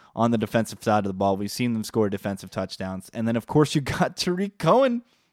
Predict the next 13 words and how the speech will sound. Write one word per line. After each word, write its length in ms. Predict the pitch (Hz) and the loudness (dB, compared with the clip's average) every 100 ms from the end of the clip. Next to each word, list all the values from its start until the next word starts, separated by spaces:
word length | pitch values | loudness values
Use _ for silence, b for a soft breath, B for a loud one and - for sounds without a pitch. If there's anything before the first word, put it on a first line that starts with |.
| _ - | _ -4
who's 180 | 143 139 | -2 4
doing 640 | 160 185 180 147 113 123 | 6 6 4 0 -6 0
weird 440 | 143 202 233 214 - | 4 6 4 2 2
things 380 | 247 220 190 | 4 4 0
running 320 | 160 170 190 180 | 6 6 6 4
backwards 460 | 180 208 185 165 | 4 4 -2 -6
twenty 340 | - 180 180 196 | 0 4 6 6
yards 380 | 196 185 175 151 | 6 4 2 0
and 160 | 135 | 4
Reggie 240 | 139 233 151 | 4 4 2
Bushing 400 | 147 151 156 139 | 0 0 -2 -4
pro 220 | 139 143 | 0 0
teams 440 | 143 151 143 139 | 0 -4 -6 -10